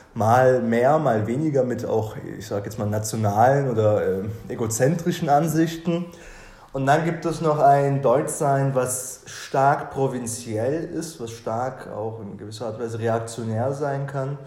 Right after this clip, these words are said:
und sich in den Extremen bewegt. Und wir sehen auch im Laufe der Geschichte, wir sehen auch in den jüngsten Entwicklungen, dass wir immer so eine Entwicklung haben von einem Pol zum anderen.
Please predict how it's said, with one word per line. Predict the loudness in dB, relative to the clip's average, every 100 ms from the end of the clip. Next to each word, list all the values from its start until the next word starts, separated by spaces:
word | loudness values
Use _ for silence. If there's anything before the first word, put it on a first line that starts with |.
| -20 -16
und | -10
sich | -6 -4
in | -4
den | -4
Extremen | -6 -12 -10 -6 -6 -8
bewegt. | -10 -12 -14 -16 -20 _ _ _ _ -20 _ -10
Und | -6
wir | -2
sehen | 2 4
auch | 4 0
im | 4
Laufe | 4 4
der | -2
Geschichte, | -4 -6 -8 -8 -8
wir | -8
sehen | -4 -2
auch | -2 -4
in |
den | -6 -4
jüngsten | -4 -6 -6 -8
Entwicklungen, | -6 -6 -4 -6 -2
dass | -4 -4
wir | -6 -8
immer | -6 -6
so | -4
eine | -4
Entwicklung | -4 -6 -8 -6 -8 -4
haben | -4 -4 -6 -10 -16 -20 _
von | -12
einem | -4 -2 -2 -4 -8
Pol | -8 -6 -6
zum | -8 -10 -8
anderen. | -6 -8 -8